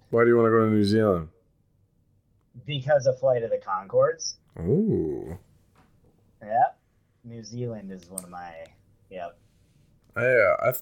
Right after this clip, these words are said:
Speaker 1: I, I figured you'd go to Sweden.
Speaker 2: S-, oh, yeah. I wanna go to Sweden for sure.
Speaker 1: <laughs>
Speaker 2: I got two, I got two friends. I got a,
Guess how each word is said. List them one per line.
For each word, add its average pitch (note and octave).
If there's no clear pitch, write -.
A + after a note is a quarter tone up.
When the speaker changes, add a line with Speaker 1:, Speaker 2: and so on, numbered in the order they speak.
Speaker 1:
I, A#2+
I D3+
figured A2
you'd F#2+
go F#2+
to E2+
Sweden. F#2+
Speaker 2:
S-, -
oh, F3
yeah. B2+
I B2
wanna E3+
go E3+
to -
Sweden D#3
for D3
sure. F#3
Speaker 1:
<laughs> -
Speaker 2:
I F3
got G3
two, G3
I F#3
got G3+
two G#3+
friends. A3
I E3
got F#3+
a, D3+